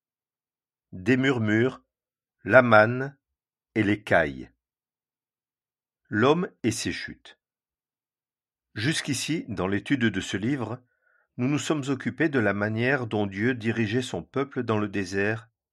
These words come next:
et y pourvoyait à ses besoins. Nous avons parcouru les dix premiers chapitres et nous y avons vu l'épreuve de la sagesse,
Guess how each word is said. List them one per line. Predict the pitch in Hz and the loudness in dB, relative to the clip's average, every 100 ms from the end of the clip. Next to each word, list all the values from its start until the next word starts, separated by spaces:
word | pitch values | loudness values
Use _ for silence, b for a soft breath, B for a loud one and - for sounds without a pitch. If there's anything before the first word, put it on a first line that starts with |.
| - | -6
et | 110 | -2
y | 101 | -2
pourvoyait | 92 147 135 117 113 110 143 | -2 -6 -4 2 2 4 2
à | |
ses | 104 - | 0 -6
besoins. | 80 92 82 80 78 _ _ _ _ _ _ _ _ _ _ - | -6 -6 -6 -8 -10 _ _ _ _ _ _ _ _ _ _ -10
Nous | 117 104 | -6 -2
avons | 110 127 | 0 0
parcouru | 120 120 - 120 107 139 | -2 -4 -4 -4 -2 0
les | 104 | -2
dix | 95 | -2
premiers | - 135 120 | -6 -4 -2
chapitres | 104 87 - 107 143 - _ _ _ _ _ _ | -4 -6 -8 -8 -8 -14 _ _ _ _ _ _
et | 117 | -4
nous | 127 123 143 | -4 -2 -2
y | |
avons | 131 117 | -2 -2
vu | 107 117 151 | -4 -4 -2
l'épreuve | 110 - 135 147 | -2 -2 -4 -2
de | 107 | -2
la | 92 87 | -2 -2
sagesse, | - 123 104 123 - - - | -2 -2 0 -2 -4 -16 -20